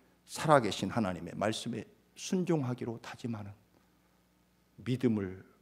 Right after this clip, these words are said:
회복하시기를 축원합니다. 우리의 가는 길을 오직 그가 아십니다.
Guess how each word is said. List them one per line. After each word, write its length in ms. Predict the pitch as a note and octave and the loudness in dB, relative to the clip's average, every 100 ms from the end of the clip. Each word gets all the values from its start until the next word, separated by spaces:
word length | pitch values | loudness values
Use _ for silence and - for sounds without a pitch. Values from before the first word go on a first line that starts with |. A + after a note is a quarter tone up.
| - | -10
회복하시기를 760 | C3+ A2+ - F#2+ - - D#2 F2 - | -8 -8 -10 -14 -12 -12 -14 -16 -14
축원합니다. 840 | - A#2 A2 G2+ F#2+ F#2+ G2+ F#2 - - - - - - - - - - _ | -4 2 2 2 0 -2 -6 -12 -18 -20 -20 -20 -20 -20 -20 -20 -20 -20 _
우리의 300 | A2 C3 A2 A2 | 0 6 6 6
가는 320 | A2+ G#2+ G2+ | 2 2 0
길을 340 | G2 C#3 G3 - - _ _ _ _ _ _ _ _ _ _ | 0 0 0 -6 -20 _ _ _ _ _ _ _ _ _ _
오직 340 | - G#2+ G#2+ - - _ _ _ _ - | -4 -2 -4 -8 -12 _ _ _ _ -8
그가 380 | - A2+ G2 F2 | -4 -2 -2 -4
아십니다. 480 | - F#2 F2+ - | -8 -8 -10 -14